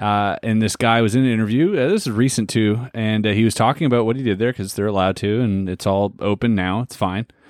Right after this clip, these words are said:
And, uh, he's like, "We got the science down of remote viewing, of viewing in space and time, forward, backwards, any time and space, uh, pretty accurately."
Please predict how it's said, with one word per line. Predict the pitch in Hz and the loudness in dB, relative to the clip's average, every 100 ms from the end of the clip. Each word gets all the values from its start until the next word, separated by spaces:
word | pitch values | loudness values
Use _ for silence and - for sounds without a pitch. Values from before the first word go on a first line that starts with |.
| - - _ | -20 -20 _
And, | 110 107 107 104 | 0 2 2 2
uh, | 104 95 | 2 2
he's | 107 98 | 0 2
like, | 107 101 - - 76 - - | 0 0 -4 -20 -20 -20 -12
"We | 117 147 | 0 2
got | 156 156 143 | 4 2 2
the | 120 | -2
science | - 101 101 - | 0 0 0 -4
down | - 92 85 85 87 _ 120 _ | -2 0 0 -2 -6 _ -20 _
of | 113 101 101 | -2 0 0
remote | 95 95 90 | 2 0 0
viewing, | 101 98 95 92 87 - | -2 0 0 -2 -4 -6
of | 95 90 | -6 -6
viewing | 92 98 95 95 87 | -6 -4 -2 -2 -4
in | 90 | -6
space | 107 - - 156 - | -6 0 2 2 0
and | 110 | -2
time, | - 127 117 117 117 | 0 0 2 2 0
forward, | 110 113 110 104 | 0 0 2 2
backwards, | 98 95 - 95 95 92 - - - _ - | 0 0 -2 -2 -2 -6 -12 -16 -20 _ -4
any | 113 107 | 0 0
time | - 101 | 0 -2
and | 95 | -2
space, | - 92 90 - - - _ _ _ _ _ - | -4 -4 -4 -6 -12 -16 _ _ _ _ _ -6
uh, | 101 95 92 | 0 0 0
pretty | - 147 101 | 0 0 2
accurately." | 87 - 78 53 | 0 -2 -10 -10